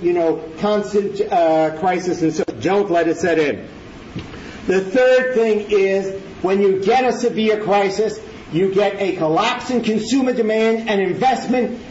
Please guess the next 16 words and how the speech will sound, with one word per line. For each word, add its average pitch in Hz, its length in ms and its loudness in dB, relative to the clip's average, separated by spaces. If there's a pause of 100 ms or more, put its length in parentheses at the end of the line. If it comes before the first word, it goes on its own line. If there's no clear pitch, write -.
(140)
the 214 160 2
state 254 500 -2
should 233 240 -2
intervene 220 1040 0 (640)
to 208 140 2
prop 240 420 2
that 220 220 4
up, 214 500 0
to 208 120 2
substitute 208 880 0 (120)
for 190 100 -2
the 175 100 -2
collapse 226 560 -2
of 214 140 -2
consumer 208 460 0
demand 208 520 0